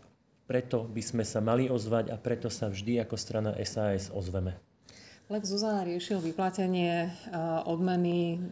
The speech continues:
Speaker 2: pani zo Solivaru, ktorá, e, aj zdvihla telefón, aj správne odpovedala. Žiaľ, to nestihla zavčasu. E, stalo sa to pred niekoľkými týždňami. E, minister financií Igor Matovič za ňou osobne vycestoval, osobne riešil a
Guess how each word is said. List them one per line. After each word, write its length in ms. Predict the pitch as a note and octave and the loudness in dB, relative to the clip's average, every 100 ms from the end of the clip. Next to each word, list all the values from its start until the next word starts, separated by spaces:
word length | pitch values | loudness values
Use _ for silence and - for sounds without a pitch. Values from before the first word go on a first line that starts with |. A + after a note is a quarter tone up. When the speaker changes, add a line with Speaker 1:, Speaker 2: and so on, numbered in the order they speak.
| D#3+ E3 E3+ - | -8 -8 -10 -6
Speaker 2:
pani 320 | F3 F3 F3 | -4 -2 -2
zo 80 | F3 | -2
Solivaru, 640 | - E3+ F3 E3+ F3+ F#3 | -2 -2 -2 0 0 -2
ktorá, 800 | F3+ - E3 E3 D#3+ D#3+ D#3+ D#3+ | -4 -6 -4 -2 -2 -2 -2 -4
e, 480 | - D3 D#3 - E3 | -8 -6 -6 -2 0
aj 160 | F#3+ G3 | 2 2
zdvihla 240 | G#3+ G#3 | 4 4
telefón, 720 | G3+ F#3 F3+ F3+ E3 D#3+ D#3+ D#3 - | 4 2 0 0 0 0 -2 -4 0
aj 160 | F3 | 2
správne 480 | G3 - G#3 F#3 F3+ | 2 4 4 4 0
odpovedala. 640 | E3 - E3+ E3+ E3 D#3+ E3 | -2 -4 -6 -2 -2 -2 -2
Žiaľ, 320 | E3+ E3 E3+ - | 0 0 -2 -6
to 80 | |
nestihla 480 | D#3+ D#3+ - E3+ D#3 | -6 -6 -6 -4 -4
zavčasu. 640 | E3 F3+ - G3 - F3 F3 | -2 -2 2 4 4 4 0
E, 20 | - - - - - - D#3+ D#3+ D#3+ | -8 -18 -18 -20 -20 -10 -4 -2 -4
stalo 240 | - F3+ F3+ | 0 2 4
sa 160 | F3+ | 2
to 240 | F3+ F3 E3+ | 0 0 -2
pred 240 | E3+ E3 | -2 0
niekoľkými 560 | E3+ E3+ E3+ D#3+ E3+ D#3+ | 0 0 -2 -2 -4 -2
týždňami. 680 | F3 G3 F#3 F3+ E3 D#3+ D#3+ | 0 0 0 -2 -2 -2 -2
E, 160 | D#3 E3 F3 - D#3+ | -4 -6 -8 -6 -4
minister 400 | D#3+ F3 F3 F3+ | -2 -2 -2 -2
financií 480 | F3+ F3 F3 E3+ F3 | -2 -2 -2 -2 -4
Igor 160 | D#3 E3 | -2 -2
Matovič 480 | E3 E3 D#3+ E3 D#3+ | -4 -4 -4 -4 -4
za 80 | |
ňou 160 | E3 D#3 | -4 -2
osobne 400 | F3 - F#3+ F#3 | 0 0 2 2
vycestoval, 720 | F3 F3 F3 - E3 D#3 D#3 | 0 -2 -6 -4 -4 -2 -2
osobne 400 | D#3+ - F3 F3 | -2 -2 0 0
riešil 560 | D#3+ E3 D#3+ F3 D#3+ D#3+ | 0 -2 -2 -2 -2 -2
a 240 | - D#3 | -4 -6